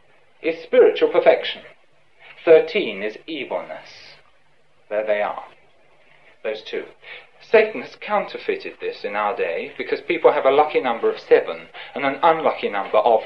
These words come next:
thirteen. Unlucky for some. You've heard the phrase. It's a counterfeit of the truth in the Word of God. And here it is. The title over Jesus, Jesus the Nazarene, was not eight eight eight.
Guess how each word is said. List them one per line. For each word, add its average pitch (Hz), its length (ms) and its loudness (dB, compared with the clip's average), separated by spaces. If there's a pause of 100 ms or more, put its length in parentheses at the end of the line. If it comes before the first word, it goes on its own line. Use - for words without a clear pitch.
(320)
thirteen. 127 460 -2 (360)
Unlucky 120 420 -6
for - 120 -8
some. 98 300 -2
You've 98 120 -10
heard 127 240 2
the - 40 -16
phrase. - 500 -4 (300)
It's - 140 -2
a 240 100 6
counterfeit 208 580 -2
of 117 120 -10
the 123 80 -4
truth - 380 -2
in 107 100 -8
the 117 60 -4
Word 117 240 0
of - 140 -12
God. - 340 4 (1400)
And 143 120 -4
here 208 140 6
it 220 140 2
is. - 220 -2 (500)
The - 100 2
title 131 500 4
over 113 200 2
Jesus, 123 520 -4 (680)
Jesus 160 380 -6 (160)
the 127 120 0
Nazarene, 127 600 2 (1000)
was 156 120 4
not 220 320 2
eight - 280 2 (500)
eight 160 300 0 (640)
eight. 98 320 -4